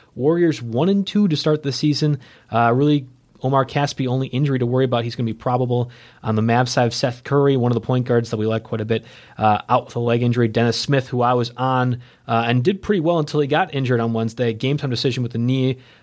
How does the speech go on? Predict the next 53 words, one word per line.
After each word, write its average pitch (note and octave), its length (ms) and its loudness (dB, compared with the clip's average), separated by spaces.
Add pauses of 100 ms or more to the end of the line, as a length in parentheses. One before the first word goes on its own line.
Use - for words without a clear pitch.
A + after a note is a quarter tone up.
(100)
Uh, A2 100 0
Yogi C3 300 2
Ferrell, C3+ 320 0
J B2 160 -2
J B2 160 -2
Barea A#2+ 260 2
are A2+ 60 2
two C3 160 -4
guys B2 180 -2
that A2 140 -8
could C3 180 -4
step A#2+ 300 -4
in. A2 240 -2
Barea C3 440 2
being A#2+ 180 0
the A2+ 60 0
one A2 140 -2
that's G#2+ 240 -6
really A#2+ 160 0
been A2 160 -4
a G2+ 60 -6
fantasy A2+ 340 -4
relevant G#2 320 -2
guy G2 140 -2
so B2+ 240 0
far, F#2+ 340 -2 (440)
uh, G#2 200 0
especially B2 380 2
D A2+ 140 0
F - 100 -4
S. G#2+ 160 0
And B2+ 100 -2
then A#2 140 2
De-, B2 240 -2
uh, A2 180 4
Devin A2 280 0
Harris, G#2+ 340 -2
not C3 140 -6
really A2 160 -2
a - 20 -6
huge B2+ 380 0
D A2+ 140 0
F - 120 -4
S G#2 160 -4
guy. G2 320 -4 (420)
Game B2 160 2
time A#2 120 0
decision G#2+ 280 0
with G#2 140 -8
personal - 320 -4
stuff - 260 -8
going G#2 160 -4
on. G2 180 -4